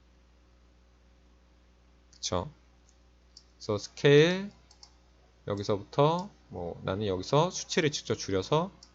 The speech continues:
작아지는 애니메이션을 줄 거야.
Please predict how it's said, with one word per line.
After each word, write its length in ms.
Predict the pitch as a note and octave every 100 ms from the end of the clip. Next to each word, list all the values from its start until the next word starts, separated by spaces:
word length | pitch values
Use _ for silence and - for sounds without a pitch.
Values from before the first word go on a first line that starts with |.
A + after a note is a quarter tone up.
| _ -
작아지는 680 | - G#2 G#2 G#2+ B2 F3 -
애니메이션을 840 | G#2+ G#2 G#2 G2+ - G#2+ D3+ A3 - - -
줄 180 | - F2+
거야. 280 | F2+ G2